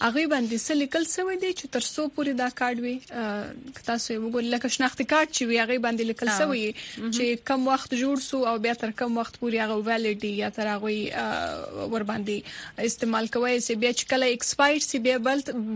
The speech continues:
Speaker 1: بیرته رینیو کوی سي هم، ا، نو د دې، ا، چې تاسو کله اپلای کوله یا کله مې جوړوئ، ا، یو څه یې درته وویلی؟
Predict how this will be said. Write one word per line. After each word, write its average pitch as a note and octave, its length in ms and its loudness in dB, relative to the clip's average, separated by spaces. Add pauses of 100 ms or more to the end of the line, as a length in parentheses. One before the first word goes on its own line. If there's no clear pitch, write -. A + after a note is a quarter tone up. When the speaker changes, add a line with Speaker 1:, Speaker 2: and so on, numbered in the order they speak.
Speaker 1:
بیرته C#4 360 4
رینیو A#3 380 2
کوی C4 420 2
سي G#3 300 -4
هم، A3 380 -4
ا، G#3+ 320 -2 (460)
نو B3 200 2
د A#3+ 220 2
دې، D#4 260 2
ا، A#3+ 500 0
چې - 200 -4
تاسو C#4 320 0
کله C4+ 240 2
اپلای C4 440 2
کوله A3 300 0
یا A3 140 0
کله B3 200 -4
مې A#3 220 0
جوړوئ، A#3 440 2 (380)
ا، A3 460 0
یو A3+ 220 -2
څه - 140 -2
یې C4 180 2
درته A#3+ 240 -2
وویلی؟ E4 440 -2